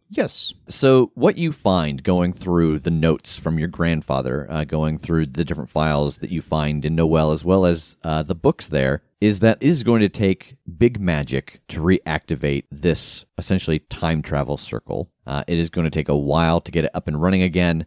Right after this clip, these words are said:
Speaker 2: uh, but it would be what the game considers big magic. So to do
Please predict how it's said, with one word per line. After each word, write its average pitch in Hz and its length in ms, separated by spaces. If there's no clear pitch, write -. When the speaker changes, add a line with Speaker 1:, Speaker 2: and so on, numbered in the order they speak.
Speaker 2:
uh, 71 220
but 73 160
it 73 160
would 76 220
be 73 480
what 90 140
the 82 80
game 80 260
considers 73 480
big - 340
magic. 52 600
So 143 220
to 139 100
do 151 320